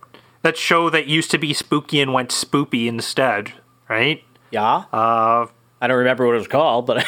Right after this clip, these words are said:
Speaker 2: <laughs> I remember you saying that.
Speaker 1: Yamishibai, or something like that.
Speaker 2: Yamishibai.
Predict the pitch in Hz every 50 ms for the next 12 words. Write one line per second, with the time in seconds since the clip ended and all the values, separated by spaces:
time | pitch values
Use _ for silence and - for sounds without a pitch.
0 | - - - - 196 170 160 156 160 170 156 151 143 135 139 - 151 165 185 160
1 | 131 120 147 - - - _ - - - - - _ _ _ - 135 156 175 180
2 | 190 196 202 202 - 208 185 151 165 160 156 151 147 143 139 139 143 143 139 135
3 | - - - - - - _ _ _ _ _ _ _ _ _ _ - 139 131 -
4 | - 156 143 - 147 135 127 123 - 127 120 113 - - - - - - _ _
5 | _ _ _ _ _ _ _ _ - 113 101 101 113 - - - - - - -
6 | - - - - - - -